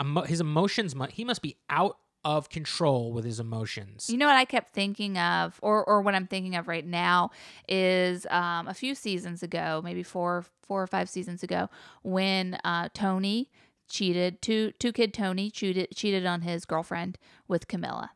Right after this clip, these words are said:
Speaker 2: They made out in the back of the bus. And then he had a bunch of phone calls with his girlfriend on camera.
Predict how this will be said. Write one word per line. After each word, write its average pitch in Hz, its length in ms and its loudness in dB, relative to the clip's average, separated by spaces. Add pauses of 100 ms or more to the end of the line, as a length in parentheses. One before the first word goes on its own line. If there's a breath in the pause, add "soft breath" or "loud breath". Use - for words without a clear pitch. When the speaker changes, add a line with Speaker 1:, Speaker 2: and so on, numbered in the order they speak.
Speaker 2:
They 185 120 -2
made 175 200 -2
out 175 220 -4
in 175 80 -8
the 175 80 -6
back 170 260 -8
of 185 60 -6
the 185 80 -6
bus. - 500 -8 (140)
And 175 520 -6 (120)
then 190 560 -2 (320 soft breath)
he 226 440 -2 (180)
had 175 500 2
a 180 60 -2
bunch 233 280 -2
of 262 100 -4
phone 208 380 0
calls 165 460 -4
with 180 300 -2
his 180 140 -6
girlfriend - 760 -8
on 175 260 -6
camera. 170 520 -8